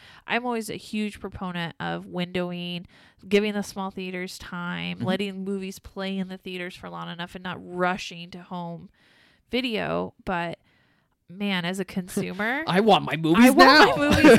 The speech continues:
Speaker 1: now.
Speaker 2: <laughs>
Speaker 1: And I'm just really torn about the, what is the balance between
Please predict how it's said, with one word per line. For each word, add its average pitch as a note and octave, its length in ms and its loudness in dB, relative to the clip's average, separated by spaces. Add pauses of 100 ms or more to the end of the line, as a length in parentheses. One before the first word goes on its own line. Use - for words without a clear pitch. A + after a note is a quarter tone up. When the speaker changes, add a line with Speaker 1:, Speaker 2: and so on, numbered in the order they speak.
Speaker 1:
now. A#3 440 6
Speaker 2:
<laughs> - 140 -6
Speaker 1:
And B3+ 400 -2 (500)
I'm C#4 180 -6
just C#4+ 200 -2
really C#4 460 -2
torn C#4+ 600 -8
about G3+ 320 -8
the, G#3 160 -6
what A3+ 340 -4
is B3 180 -6
the G3+ 120 -2
balance F#3 400 -8
between F#3 480 -12